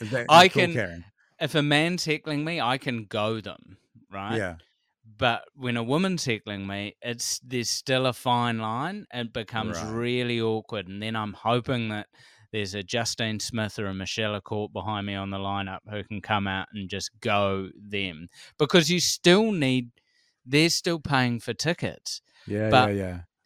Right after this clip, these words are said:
Speaker 2: often with alcohol, there becomes an entitlement situation where people feel entitled.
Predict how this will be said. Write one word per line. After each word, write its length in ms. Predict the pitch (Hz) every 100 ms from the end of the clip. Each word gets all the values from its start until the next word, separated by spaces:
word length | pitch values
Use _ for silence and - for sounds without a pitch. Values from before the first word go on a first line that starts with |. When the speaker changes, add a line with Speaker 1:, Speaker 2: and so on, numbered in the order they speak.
| _ _ _ _ _ _ _ _ 135 - _ - - -
Speaker 2:
often 460 | 160 180 - 208 190
with 140 | 143
alcohol, 560 | 123 143 - 127 107 104
there 160 | 113
becomes 500 | 113 113 123 120 110
an 100 | 117
entitlement 920 | 110 107 110 110 117 127 135 139 - -
situation 720 | 151 135 151 143 160 - 196
where 140 | 156
people 320 | - 135 151
feel 280 | 135 139 117
entitled. 920 | 113 110 - - 131 139 143 101 92